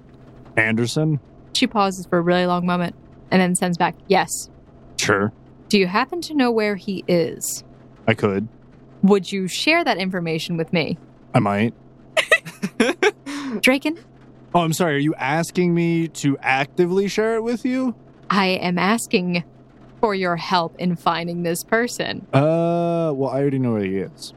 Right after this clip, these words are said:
Speaker 1: More or less.
Speaker 2: Then tell me.
Speaker 1: Well, I, I, let me verify a little bit of information first. But if I'm not mistaken, I normally keep up the tabs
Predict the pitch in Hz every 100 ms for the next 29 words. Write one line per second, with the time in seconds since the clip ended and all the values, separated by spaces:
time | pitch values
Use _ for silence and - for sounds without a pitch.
0 | - - 170 143 104 90 - - - -
1 | - - 190 170 170 151 - - - -
2 | 240 240 220 170 131 170 - - - -
3 | 160 165 160 - 240 - 160 - - -
4 | 233 294 262 165 165 170 156 139 139 110
5 | 104 101 98 101 95 101 95 95 95 92
6 | - 92 87 95 87 82 - - - -
7 | - - - - - - 131 123 104 98
8 | - - - 160 156 151 147 139 131 120
9 | 110 - - 113 107 107 95 92 87 95
10 | 95 92 87 90 95 101 143 160 127 117
11 | 107 - 113 101 - 117 98 - 107 -
12 | 101 95 95 -